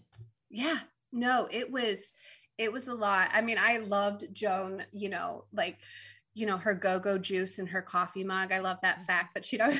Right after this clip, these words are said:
Speaker 1: <laughs> remember Brienne would always have to be on, like, white wine duty for Joan. You
Speaker 2: I
Speaker 1: know,
Speaker 2: know.
Speaker 1: and it was great. And just the guests and what we did. And I didn't realize how big it was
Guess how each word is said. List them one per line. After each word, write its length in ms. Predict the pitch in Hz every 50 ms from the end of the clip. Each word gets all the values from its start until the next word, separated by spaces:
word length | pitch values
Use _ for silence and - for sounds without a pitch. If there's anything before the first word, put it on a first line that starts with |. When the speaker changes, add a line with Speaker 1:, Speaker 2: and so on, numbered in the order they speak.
| - - -
Speaker 1:
<laughs> 160 | - - -
remember 320 | - 427 440 381 - 349 262
Brienne 500 | 214 247 240 226 226 214 202 196 208 214
would 100 | 202 196
always 220 | 185 190 202 - -
have 140 | 220 185
to 40 | 185
be 80 | 190 196
on, 140 | 190 196 196
like, 140 | 190 180
white 320 | 180 175 175 208 202 175 190
wine 360 | 196 196 190 190 190 202 202
duty 360 | 190 214 208 196 214 220 220
for 160 | 220 - 208
Joan. 520 | 196 - 208 202 190 190 190 190 196 202 202
You 60 | 202
Speaker 2:
I 160 | 208 202 190
Speaker 1:
know, 120 | 190 185 170
Speaker 2:
know. 200 | 165 165 165 160
Speaker 1:
and 140 | 180 185 - - - - - - - - - - - -
it 60 | 220
was 180 | 208 208 202 202
great. 480 | - - 202 190 190 196 190 185 180 - -
And 200 | 220 220 233 226
just 380 | 247 262 247 - - - - _ - - - - _ _ _ _ -
the 80 | 247
guests 840 | 240 226 - - 311 311 302 285 262 - - - - - - - - - -
and 240 | 233 233 233 240 233
what 140 | 240 233
we 140 | 247 254 247
did. 420 | 208 - 240 240 233 233 233 226 - - _ -
And 100 | 240 247
I 80 | 254 262
didn't 180 | 285 320 359
realize 240 | 339 330 320 311 302
how 220 | - 262 226 185 - _ _ _ -
big 200 | - 185 190 247
it 160 | 294 - -
was 460 | 302 320 349 381 392 381 - -